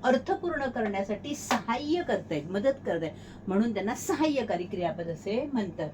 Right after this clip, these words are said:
आता दुसरं अजून एक वा-, उदाहरण दिलेलं आहे मी समजण्यासाठी, "चिमणी दाना टिपते." कर्ता हा कोणी असू शकतो, म्हणजे प्राणी, पक्षी, पुरुष, कोणतीही वस्तू सुद्धा कर्ता असतो.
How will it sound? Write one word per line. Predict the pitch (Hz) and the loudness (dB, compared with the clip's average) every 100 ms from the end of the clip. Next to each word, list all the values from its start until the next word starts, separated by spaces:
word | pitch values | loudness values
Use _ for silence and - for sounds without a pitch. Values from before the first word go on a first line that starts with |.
| - - - - | -8 -16 -12 -4
आता | 226 | -2
दुसरं | 285 - 294 | -2 -2 0
अजून | 247 277 | 0 0
एक | 269 | 0
वा-, | 262 220 208 | 2 2 4
उदाहरण | 208 208 247 226 220 | 2 2 2 2 2
दिलेलं | 214 208 208 | 2 2 4
आहे | 202 202 | 4 4
मी | 208 214 | 2 2
समजण्यासाठी, | 214 196 185 190 196 214 202 196 202 - - - | 0 -2 -2 -2 -4 -4 -4 -4 -8 -10 -14 -4
"चिमणी | 269 247 240 240 269 302 269 | 6 8 8 8 6 2 2
दाना | 233 185 175 185 214 | 2 2 2 0 0
टिपते." | 262 - - - - 160 147 - - - | 0 -2 -4 -4 -4 -4 -4 -10 -16 -2
कर्ता | 208 185 - | 0 2 0
हा | 196 208 | 0 2
कोणी | 214 190 233 | 4 2 2
असू | 240 226 | 0 -2
शकतो, | 214 208 - 202 202 202 | -2 -4 2 6 8 6
म्हणजे | 175 170 | 2 -2
प्राणी, | 170 190 175 175 180 180 175 170 - - - | 0 2 4 2 2 -2 -2 -2 -8 -6 -4
पक्षी, | 185 - - 196 190 180 185 - - - | -4 -4 -4 -2 -2 -2 -6 -10 -14 0
पुरुष, | 214 208 202 190 - - | 2 4 4 2 -2 2
कोणतीही | 311 339 - 339 339 | 6 6 8 10 12
वस्तू | 302 247 - 285 | 10 6 2 0
सुद्धा | 254 208 | 2 2
कर्ता | 196 180 151 175 | 2 2 0 0
असतो. | 180 170 - | 0 -2 -6